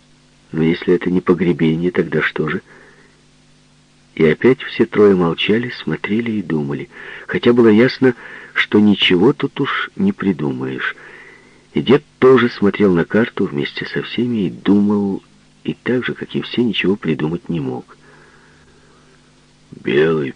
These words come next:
пятно», — повторил он раздумчиво. «А может быть, — робко предположил директор, — это все-таки погребение, но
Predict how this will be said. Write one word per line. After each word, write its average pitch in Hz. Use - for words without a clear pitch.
пятно», — 110
повторил 73
он 69
раздумчиво. 65
«А -
может 101
быть, — 95
робко 101
предположил 98
директор, — 98
это 104
все-таки -
погребение, 110
но 104